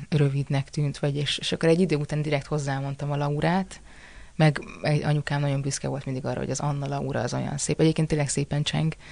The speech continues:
és akkor, ö, azóta inkább így, így használom. És amikor megkérdezik, hogy Anna vagy Laura, mindig azt mondom, hogy ez ilyen szabadon választott, mert tényleg mindkettőt használom.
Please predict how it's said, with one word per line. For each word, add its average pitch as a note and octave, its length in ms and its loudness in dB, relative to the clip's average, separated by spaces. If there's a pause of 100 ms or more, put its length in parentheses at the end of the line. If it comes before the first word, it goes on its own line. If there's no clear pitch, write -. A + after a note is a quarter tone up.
(380)
és - 140 0
akkor, C#3+ 300 4
ö, C#3+ 200 8
azóta C3+ 320 0
inkább C3+ 360 -4
így, C3 240 -4
így C3+ 280 -4
használom. C#3 540 -2
És D3 120 0
amikor D#3 220 0
megkérdezik, D3 480 0
hogy C#3+ 140 0
Anna D#3 240 2
vagy C3 160 -4
Laura, D#3+ 300 2
mindig D3 200 -2
azt C#3+ 200 -2
mondom, D3 280 -4
hogy C#3+ 180 -4
ez C#3 140 -6
ilyen D3 340 -4 (440)
szabadon D3 440 0
választott, C#3+ 500 0
mert D3+ 160 -2
tényleg C#3+ 220 -2
mindkettőt D3 760 -6
használom. D3+ 640 -6